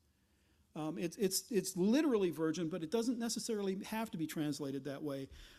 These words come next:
Uh, the King James New International Version and the New American Standard use the word virgin, but E S V, we see betrothed. And, um,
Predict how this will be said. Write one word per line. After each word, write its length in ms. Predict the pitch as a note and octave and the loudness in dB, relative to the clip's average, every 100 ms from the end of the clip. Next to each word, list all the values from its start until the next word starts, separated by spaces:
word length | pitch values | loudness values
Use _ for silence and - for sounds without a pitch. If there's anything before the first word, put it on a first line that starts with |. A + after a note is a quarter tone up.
| - | -6
Uh, 220 | E3 D3+ | 0 0
the 100 | D3+ | 0
King 280 | D#3 A#3+ A#3 | 2 4 4
James 460 | A3 A3 A3 G#3+ F3 | 4 2 2 2 4
New 220 | G3+ A3+ | 6 6
International 540 | A3+ G#3+ G#3+ G3+ A3 | 6 4 2 0 -2
Version 500 | F3 F#3+ G3 G3 G#3+ G3+ | 0 2 2 0 -2 0
and 120 | D#3+ | 2
the 80 | E3 | 4
New 140 | F#3+ | 2
American 320 | F3+ F#3 F3+ | 2 -2 -2
Standard 400 | - F#3+ F#3 E3 | -2 0 0 0
use 220 | D#3 D3 | 0 -4
the 100 | C#3+ | -2
word 200 | C#3+ D3 | 0 0
virgin, 460 | B2+ C3+ C3+ C#3 D#3 - - _ - | -2 -2 -2 -2 -4 -10 -20 _ -6
but 220 | D3 D#3+ G#3 | 0 2 6
E 120 | G3+ | 6
S 180 | G3+ - | 6 2
V, 220 | A3+ B3 | 2 2
we 100 | F#3+ | 2
see 200 | - F3+ | -2 -2
betrothed. 760 | E3+ - A#3+ A#3+ B2 C2 - _ _ _ _ _ _ _ - | -2 -2 0 0 -2 -8 -16 _ _ _ _ _ _ _ -2
And, 340 | E3 E3 E3 E3+ | 2 2 2 0
um, 500 | E3+ D3+ D3+ D3+ | -2 -2 -4 -6